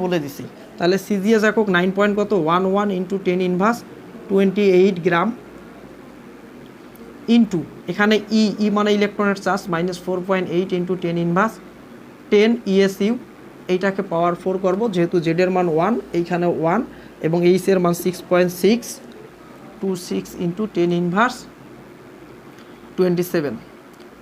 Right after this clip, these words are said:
twenty seven arc second। তো এইটাকে যদি আপনারা কি, এখানে স্কয়ার আছে, এইটাকে যদি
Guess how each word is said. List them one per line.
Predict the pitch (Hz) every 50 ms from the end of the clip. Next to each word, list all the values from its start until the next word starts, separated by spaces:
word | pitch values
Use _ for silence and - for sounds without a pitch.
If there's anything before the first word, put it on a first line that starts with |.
| - -
twenty | 202 190 190 190 185 202 196 - 196
seven | 190 185 233 262 277 - - - 170
arc | 160 160 - - -
second। | 139 117 - - - - - - - - - - - - - - - - - - - - - - - - - - -
তো | 143 139 - - 202
এইটাকে | 202 196 214 214 214 233 208 220
যদি | 220 202 226 226 247 - - - - 165 175
আপনারা | 175 - 190 202 202 202 196 190 190
কি, | 180 170 151 156
এখানে | 156 196 190 190 180 180
স্কয়ার | - - 202 202 190 185
আছে, | - - 214 262 403 - - - - -
এইটাকে | 175 175 208 196 202 196 202
যদি | 208 208